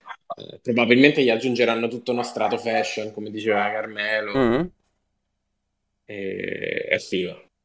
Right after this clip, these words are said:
Speaker 1: Eh, secondo me è proprio, proprio bella. E poi, tra l'altro, puoi usare anche il custom per sfidare gli altri custom. Cioè, c'è la,
Speaker 2: Ah, certo.
Speaker 1: le battaglie le puoi fare anche tra,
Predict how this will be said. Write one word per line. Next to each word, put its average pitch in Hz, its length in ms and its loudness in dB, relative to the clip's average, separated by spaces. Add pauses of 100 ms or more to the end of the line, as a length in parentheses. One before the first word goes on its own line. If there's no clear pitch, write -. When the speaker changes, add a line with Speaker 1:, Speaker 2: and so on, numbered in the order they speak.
(120)
Speaker 1:
Eh, - 100 -10
secondo 98 240 -4
me 90 60 -6
è - 40 -10
proprio, 92 260 -6
proprio 92 320 0
bella. 95 280 -6
E 131 120 4
poi, 180 120 8
tra 147 120 8
l'altro, 151 540 8
puoi 120 260 6
usare 123 420 6
anche 139 180 -4
il 117 120 -6
custom 151 460 -2
per 113 140 -4
sfidare 117 340 -6
gli 123 60 -4
altri 110 260 -10
custom. 104 500 -4
Cioè, 120 160 -4
c'è 107 260 0
la, 110 100 0
Speaker 2:
Ah, 107 180 0
certo. 123 400 4
Speaker 1:
le 120 200 2
battaglie 147 420 4
le 120 120 4
puoi 107 140 -2
fare 110 220 -4
anche 123 240 -4
tra, 104 500 -6